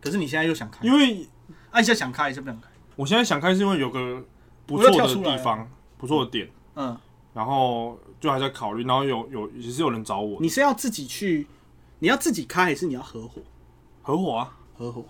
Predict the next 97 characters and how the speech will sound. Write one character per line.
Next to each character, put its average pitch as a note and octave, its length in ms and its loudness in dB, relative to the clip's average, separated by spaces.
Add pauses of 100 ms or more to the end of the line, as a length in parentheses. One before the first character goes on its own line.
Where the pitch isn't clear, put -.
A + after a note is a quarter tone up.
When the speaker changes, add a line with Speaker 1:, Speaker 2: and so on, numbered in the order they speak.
Speaker 2:
对， C3+ 160 -8
自 D#3+ 120 -4
己 E3 40 -2
开 F#3+ 140 -2
能 E3 100 -4
开 - 140 -6
得 C3+ 60 -2
起 A#2 180 -6
来， G#2 160 -4
随 - 140 -4
便 D3+ 100 4
都 D#3+ 160 6
一 - 40 4
千 D3 240 -2
两， A#2 120 -4
Speaker 1:
然 - 0 -
后 C#3+ 80 -12
Speaker 2:
一 C3+ 40 -8
两 B2 200 -6
千 - 100 -8
万。 C#3+ 80 0
Speaker 1:
然 G3+ 80 2
后 A3 80 2
你 D3 80 0
要， D#3+ 300 4 (300)
你 D3+ 200 -4
就 E3+ 120 -4
是 G3 100 -6
要 D#3+ 400 2
插， C#3 460 0
插 C3 240 -4
钩 B2 200 -8
进 A#2+ 180 -10
去， A2 280 -14
然 B2+ 100 -6
后 E3+ 120 0
去 D#3+ 140 -6
当 C#3 200 -4
教 B2 160 -4
练， A2 160 -10
这 A#2+ 60 -18
样， - 120 -20
去 - 140 -10
雇。 C#3+ 160 -10 (260)
Speaker 2:
我 B2 80 -4
没 C#3+ 100 2
有 C#3+ 60 4
要 C#3 60 4
当 B2+ 160 0
教 B2 100 0
练， A#2 140 0
我 A#2 60 -2
没 A#2+ 100 0
有 A#2 60 2
要 A#2 60 0
雇， A2+ 180 -10 (300)
就 F3+ 100 -2
是 F#3+ 80 0
他 G3 120 4
们 F#3+ 140 4
都 F3+ 140 6
会 F#3+ 80 8
想 F#3+ 120 4
要 A#2 60 2
Speaker 1:
当 C#3 100 4
品 C#3 80 0
牌 C3+ 200 -6
大 C#3 220 2
使。 - 200 -8
Speaker 2:
他 F3+ 140 6
会 A3+ 60 8
想 C#3+ 160 4
要 D3 60 4
问， E3+ 340 4
问 F3 120 0
我 B2 80 0
要 B2 60 2
不 B2+ 60 -2
要 B2 80 0
去 B2 120 -8
雇， B2 220 -4
去 B2 200 -10
教 A2+ 160 0
课， A#2 120 -6
我 G2+ 160 -4
说 A2 140 -2
我 G2+ 40 0
不 F#2+ 160 -14
要， F#2+ 120 -10
我 B2 100 -6
就 F#3+ 120 6
是 A#3 60 2
不 A#3 140 -2
想 A2 220 -8
教 B2+ 160 0
课 C3+ 260 -2
啊。 A2 140 -8